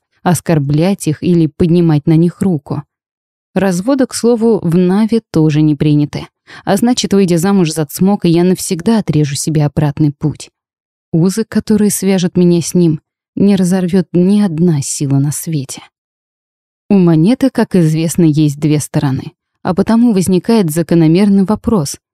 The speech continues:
для чего это счастье нужно самому Игнату? Змеи по своей натуре создания прагматичные. Мне сложно поверить, будто чувства Игната настолько глубоки и возвышены,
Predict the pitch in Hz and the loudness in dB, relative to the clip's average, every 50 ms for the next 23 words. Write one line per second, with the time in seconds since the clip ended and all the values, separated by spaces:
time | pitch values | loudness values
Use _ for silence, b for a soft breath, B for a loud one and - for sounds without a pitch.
0 | _ _ _ _ _ - 165 175 180 165 - - - 160 160 160 147 139 - 127 | _ _ _ _ _ -2 0 0 0 0 -2 -4 -2 0 0 0 0 -2 -4 -6
1 | - - - - 185 208 233 214 - - 160 147 151 156 156 151 - 175 170 156 | -8 -8 -6 -2 -2 -2 -2 -2 -2 -2 0 2 2 2 0 0 0 0 0 0
2 | - - 180 180 185 190 196 208 220 226 214 - 233 240 247 220 160 - - - | 0 -2 0 0 0 2 2 2 2 2 2 2 2 2 2 0 -2 -4 -6 -10
3 | 151 - _ _ _ _ _ _ _ _ _ _ _ - 175 143 196 196 214 233 | -10 -12 _ _ _ _ _ _ _ _ _ _ _ -6 -4 0 0 2 2 4
4 | 226 190 147 - 175 165 - 180 180 175 170 170 170 156 - 214 220 196 160 - | 2 2 0 0 -2 -2 0 0 0 2 2 2 2 0 0 0 0 0 0 0
5 | - 175 165 156 151 196 202 196 202 202 196 - - - 226 196 233 247 240 - | -2 -2 -2 0 0 2 2 2 2 2 0 -2 -4 -4 0 2 2 2 0 0
6 | - 156 131 - - 131 123 156 180 - _ _ _ _ _ _ _ - 180 180 | -4 -6 -4 -4 -4 -4 -4 -6 -10 -14 _ _ _ _ _ _ _ 0 0 2
7 | 175 160 147 - - 175 175 202 214 226 220 - 185 165 156 160 156 151 143 - | 2 2 0 -2 -2 0 0 0 2 0 0 2 2 2 2 2 0 0 -2 -2
8 | 151 160 143 - 165 165 - - 185 170 - - 165 165 147 165 165 170 196 - | -4 -4 -2 0 -2 -2 -2 -2 -4 -4 -2 -2 -2 0 2 2 0 0 0 2
9 | 180 160 160 160 - - - _ - 175 175 165 - 151 143 147 156 151 143 160 | 2 2 2 2 0 -4 -10 _ -2 -2 0 0 0 -2 -2 -2 -2 -2 -2 -4
10 | 156 - - 170 156 147 151 139 - 147 147 175 196 - - 156 139 - - | -2 -2 -2 0 0 0 -2 -2 -2 -2 0 0 -2 -2 -2 -2 -4 -4 -6